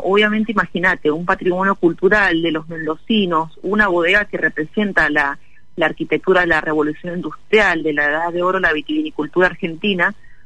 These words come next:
¿cómo no sumarle las actividades turísticas? ¿Cómo no darla a conocer al turista, tanto provincial,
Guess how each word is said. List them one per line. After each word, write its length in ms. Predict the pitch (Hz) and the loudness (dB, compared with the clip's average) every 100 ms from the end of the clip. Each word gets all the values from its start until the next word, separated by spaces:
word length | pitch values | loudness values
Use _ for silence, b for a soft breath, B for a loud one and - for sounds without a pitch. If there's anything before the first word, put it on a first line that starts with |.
| - | -2
¿cómo 260 | 196 208 220 | 2 4 4
no 340 | 208 214 247 214 | 4 4 2 -2
sumarle 540 | 185 165 160 185 214 196 | -2 2 0 2 4 4
las 120 | 160 | 2
actividades 460 | - 156 165 202 - | -2 -2 0 -2 -4
turísticas? 640 | 160 220 320 - - 147 | -4 0 0 0 -2 -4
¿Cómo 240 | - 160 180 | -4 -4 0
no 120 | 185 | 2
darla 480 | 185 190 202 190 160 | 4 2 0 -2 -2
a 60 | 160 | -4
conocer 560 | 151 139 - 262 254 | -6 -8 -4 0 2
al 140 | 165 - | 0 -2
turista, 440 | 151 156 - 143 | -6 -8 -6 -4
tanto 400 | 151 160 165 175 | -2 -2 0 -2
provincial, 840 | 156 147 139 143 - 208 233 247 | 0 -2 -2 -6 2 2 4 0